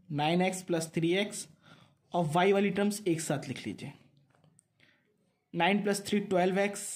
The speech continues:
सिक्स एक्स माइनस का टू है ये बेटा,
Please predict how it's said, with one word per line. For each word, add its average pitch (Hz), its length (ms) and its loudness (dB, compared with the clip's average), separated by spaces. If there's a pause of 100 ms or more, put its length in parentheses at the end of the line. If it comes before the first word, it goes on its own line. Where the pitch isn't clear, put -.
(1300)
सिक्स - 440 -4
एक्स - 600 -4 (3250)
माइनस 160 280 -2
का 185 100 -6
टू 165 220 -2
है 127 160 -4
ये 113 80 -8
बेटा, - 240 -14